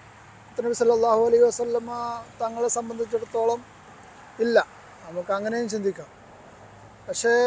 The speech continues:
ഒരു നേതാവ് എന്നുള്ള നിലക്ക് പിൻകാലത്ത് വരുന്ന തൻ്റെ സമൂഹത്തിന്, ഏഹ്, പഠിക്കാനുള്ളൊരു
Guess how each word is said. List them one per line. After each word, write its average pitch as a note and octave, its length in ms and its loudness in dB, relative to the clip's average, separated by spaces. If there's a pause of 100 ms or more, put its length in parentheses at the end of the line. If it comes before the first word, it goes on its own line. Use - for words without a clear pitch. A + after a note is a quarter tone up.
(140)
ഒരു A#3 300 2 (680)
നേതാവ് B3+ 560 4
എന്നുള്ള A#3 240 -2
നിലക്ക് F#3+ 440 -2 (340)
പിൻകാലത്ത് A3 560 2
വരുന്ന A3 360 0
തൻ്റെ G3 180 -4
സമൂഹത്തിന്, G3 800 -6 (960)
ഏഹ്, E3 480 -2 (400)
പഠിക്കാനുള്ളൊരു A#3 680 4